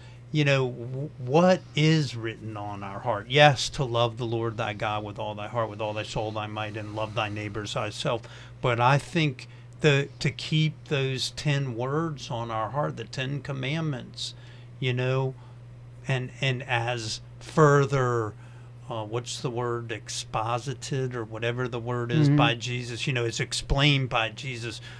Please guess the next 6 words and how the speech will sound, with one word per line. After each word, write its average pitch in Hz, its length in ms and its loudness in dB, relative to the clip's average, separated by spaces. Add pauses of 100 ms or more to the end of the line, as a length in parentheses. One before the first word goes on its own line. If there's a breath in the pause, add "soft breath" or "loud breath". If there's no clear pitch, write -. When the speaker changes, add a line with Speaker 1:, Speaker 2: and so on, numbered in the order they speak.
(200 loud breath)
Speaker 1:
that 110 240 0 (380 loud breath)
if 120 140 -6
you 127 120 0
hate, 143 380 2
that's 104 360 -4
murder. 101 540 -10